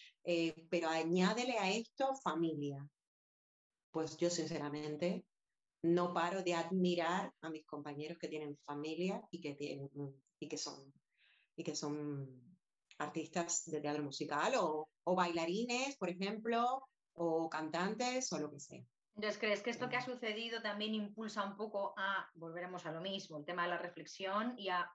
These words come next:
Speaker 2: ahondar y a profundizar un poco más allá en el cómo leches estamos viviendo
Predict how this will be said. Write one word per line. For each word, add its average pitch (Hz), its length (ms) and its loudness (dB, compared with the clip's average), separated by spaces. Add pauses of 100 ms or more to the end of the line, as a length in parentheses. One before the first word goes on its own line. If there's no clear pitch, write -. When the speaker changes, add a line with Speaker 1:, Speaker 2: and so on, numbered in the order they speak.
Speaker 2:
ahondar 175 480 -2
y 202 60 0
a 190 80 0
profundizar 175 440 -8
un 175 60 -8
poco 190 180 -4
más 190 180 -4
allá 185 260 0
en 190 140 -4
el 175 160 -10 (960)
cómo 185 400 2
leches 185 880 -2
estamos 175 500 -2
viviendo 165 720 -6